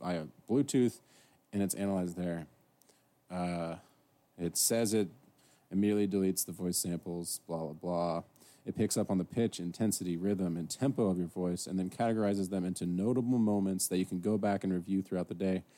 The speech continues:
Some of the emotional states include words like hopeful, elated, hesitant, bored, apologetic, happy, worried, confused, and affectionate. Um, yeah. And then I guess the last little section of here is just kind of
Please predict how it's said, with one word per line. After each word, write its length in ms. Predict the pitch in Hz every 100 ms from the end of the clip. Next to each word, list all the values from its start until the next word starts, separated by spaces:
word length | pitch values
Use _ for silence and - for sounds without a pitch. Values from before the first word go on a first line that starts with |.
| - -
Some 240 | - 123
of 100 | 123
the 80 | 110
emotional 440 | 104 104 104 107
states 340 | 98 - 95 -
include 260 | 90 95
words 300 | 90 92 90
like 180 | 87 82
hopeful, 540 | - 110 104 110 110 - - -
elated, 560 | 95 95 98 98 98 95
hesitant, 580 | - 110 117 120 110 -
bored, 380 | 95 92 92 87 -
apologetic, 720 | - 113 117 101 95 92 87 - _ -
happy, 400 | 110 104 - 98
worried, 540 | 101 92 98 95 92 90
confused, 640 | 90 - 92 90 90 - -
and 180 | 92 90
affectionate. 640 | 90 - 87 - - - _ _ _ _ _ _ _ _ _ _ _ _ _ _ _ _ _ _ _ _ _ _ _ _ -
Um, 800 | 101 113 120 120 120 120 120 117
yeah. 280 | 110 139 123 - - -
And 180 | 104 107
then 80 | 107
I 100 | 104
guess 240 | 104 107
the 100 | -
last 340 | 92 95 101 -
little 140 | 104
section 520 | - 98 101 - 101
of 100 | 95
here 360 | 80 92 92 92
is 180 | 90 85
just 300 | - 90 -
kind 160 | 92 90
of 140 | 80